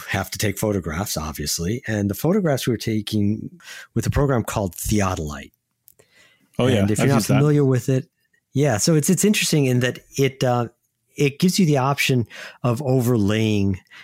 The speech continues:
Speaker 1: the, the, the, the notes that you take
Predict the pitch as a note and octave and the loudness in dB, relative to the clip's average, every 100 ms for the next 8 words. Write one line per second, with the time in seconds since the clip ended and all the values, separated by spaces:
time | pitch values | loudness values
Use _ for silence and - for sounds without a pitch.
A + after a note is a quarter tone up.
0 | _ G#2 F#2+ G#2+ G2 G2 F#2+ A2 A2+ A2+ | _ -6 0 2 2 2 0 -2 -4 -2
1 | G#2 F#2 G#2 F#2+ F#2 G2 F#2 A2 A2 A2+ | -2 0 0 0 -2 -4 -2 0 2 0
2 | F2 - G2 D2 D#2 - D#2 C#2+ - | -2 -4 -4 -4 -6 -6 -6 -8 -16